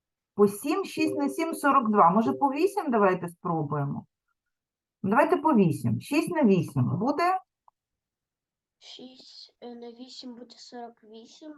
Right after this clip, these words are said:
Speaker 2: і, і щ-, і шість, ой, і
Speaker 1: Три на
Speaker 2: вісім на
Speaker 1: вісім,
Speaker 2: три
Speaker 1: двадцять, і
Speaker 2: буде
Speaker 1: чотири запам'ятали, так?
Speaker 2: двадцять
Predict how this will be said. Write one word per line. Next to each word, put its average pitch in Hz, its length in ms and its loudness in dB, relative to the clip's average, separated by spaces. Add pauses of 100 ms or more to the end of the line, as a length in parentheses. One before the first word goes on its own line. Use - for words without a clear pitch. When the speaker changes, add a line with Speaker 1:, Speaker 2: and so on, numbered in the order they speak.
(160)
Speaker 2:
і, 226 460 -18 (280)
і 233 140 -20
щ-, - 500 -20
і 233 80 -20
шість, 233 680 -20 (360)
ой, 220 220 -14 (120)
і 226 120 -18
Speaker 1:
Три 262 260 0
на 226 140 6
Speaker 2:
вісім 196 40 4
на - 0 -
Speaker 1:
вісім, 190 440 0
Speaker 2:
три 156 120 -6
Speaker 1:
двадцять, 202 460 4
і - 20 2
Speaker 2:
буде 208 140 2
Speaker 1:
чотири 311 360 -4
запам'ятали, 220 680 2
так? 143 100 -8
Speaker 2:
двадцять 269 360 0